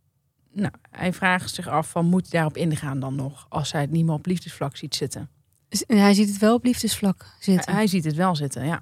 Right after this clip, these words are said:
Speaker 2: Jozef.
Speaker 1: Dat is het tragische.
Speaker 2: Kijk, wat ik zou doen zelf, als iemand mij dat stuurt, zou ik denken, zou ik altijd denken,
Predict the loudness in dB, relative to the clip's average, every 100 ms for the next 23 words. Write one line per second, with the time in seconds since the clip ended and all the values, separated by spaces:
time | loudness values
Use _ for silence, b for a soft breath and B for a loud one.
0 | -4 0 0 0 -6 -6 -12 -14 -12 -8
1 | -6 -8 -12 -14 -16 -6 -6 2 2 4
2 | 2 4 2 2 4 4 4 -6 _ _
3 | -12 -6 0 2 4 4 4 0 2 4
4 | 2 -2 -18 _ _ 2 4 6 4 6
5 | 4 4 2 _ _ _ _ _ _ -2
6 | 2 8 8 8 6 6 6 6 6 4